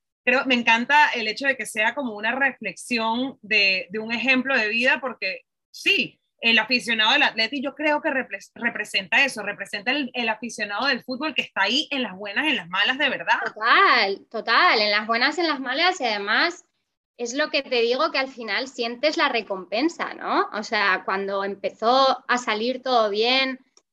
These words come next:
Speaker 2: es verdad que luego también tuvimos nuestros, se nos rompió el corazón un par de veces, ahí Lisboa, Milán y tal,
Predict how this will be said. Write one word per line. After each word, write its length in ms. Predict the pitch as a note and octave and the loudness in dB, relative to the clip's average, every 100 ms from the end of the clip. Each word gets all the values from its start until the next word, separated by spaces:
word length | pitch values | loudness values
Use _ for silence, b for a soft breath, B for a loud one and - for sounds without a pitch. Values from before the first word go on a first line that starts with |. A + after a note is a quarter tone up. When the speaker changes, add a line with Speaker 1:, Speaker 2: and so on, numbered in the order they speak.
| _ _ _ - | _ _ _ -6
Speaker 2:
es 100 | B3 | 0
verdad 220 | D#4+ C#4+ D#4+ | 4 4 4
que 80 | |
luego 320 | D4+ A#3+ C4 C4+ | 4 4 2 2
también 360 | A3+ G#3+ A#3+ | 0 -2 -6
tuvimos 360 | A3+ A3 A3+ B3+ | -4 -4 -4 -4
nuestros, 500 | A#3+ A3 G#3 G#3 G3+ | -6 -8 -6 -6 -4
se 300 | - - G3 | -4 -4 -8
nos 180 | F#3+ F#3+ | -8 -4
rompió 320 | G3+ G3 A3 | -4 0 2
el 80 | A3 | 4
corazón 480 | A#3 G#3 - G#3 | 2 2 -2 -4
un 100 | G#3+ G#3 | -4 -2
par 180 | G#3 | -2
de 100 | G3 | 0
veces, 560 | F#3+ G#3 G#3 A3 G#3 - | 0 0 0 0 0 -2
ahí 300 | - G3+ G#3 | -2 0 2
Lisboa, 400 | G3 F#3+ G3+ F#3+ | 0 0 0 0
Milán 400 | F#3 F#3+ F#3+ F#3+ | -2 -2 0 0
y 80 | F#3 | -2
tal, 420 | F#3+ G#3+ C4+ C#4+ | 0 2 0 -2